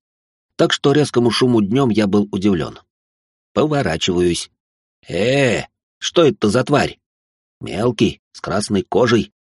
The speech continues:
немного рогатый, пузатый, красножопый карапуз. И голова, как у пропитого алкаша. В руках конверт держит. Че за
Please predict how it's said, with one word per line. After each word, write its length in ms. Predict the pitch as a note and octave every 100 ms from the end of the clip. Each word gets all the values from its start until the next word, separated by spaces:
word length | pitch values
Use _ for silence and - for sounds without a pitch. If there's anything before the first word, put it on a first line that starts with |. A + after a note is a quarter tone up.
| -
немного 380 | D2+ A#2 C3 G2+
рогатый, 460 | E2 B2+ C#3 C#3 -
пузатый, 480 | E2+ D2+ F#2+ G#2 C#3
красножопый 640 | A2+ G#2 G2+ F2 F2 G2+
карапуз. 560 | G2+ G2 G2+ D2 - - _ _ _ _ _ -
И 100 | A2+
голова, 460 | D#3+ C3+ G2+ G#2+
как 240 | A2 G#2 A2+
у 60 |
пропитого 500 | G#2+ G#2+ A2+ G#2+ G#2
алкаша. 500 | F#2+ G#2 G#2 G2 F2+ _ _ _ _ -
В 80 | D#2
руках 320 | D#2 - C#3
конверт 380 | - B2 F#2+ G#2+
держит. 400 | A2 G#2+ - - _ _ _ _
Че 340 | - - - G2
за 320 | F2+ A2+